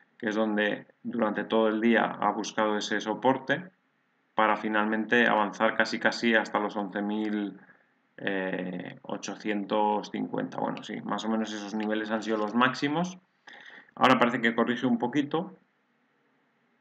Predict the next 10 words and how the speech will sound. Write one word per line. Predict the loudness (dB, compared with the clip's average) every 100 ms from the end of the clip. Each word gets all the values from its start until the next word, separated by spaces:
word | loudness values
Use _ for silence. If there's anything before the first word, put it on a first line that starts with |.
| _ _ _ -16 -6
pero | 0 4
veremos | 4 6 4 4
porque | -2 2 2 0
está | 4 8 8
muy | 8 6
fuerte. | 6 4 4 2 0 -2
Yo | -8 -2 6 6 8 6
posibilidades | 2 -2 2 6 6 6
de | 4
caída, | 6 6 8 8 6 4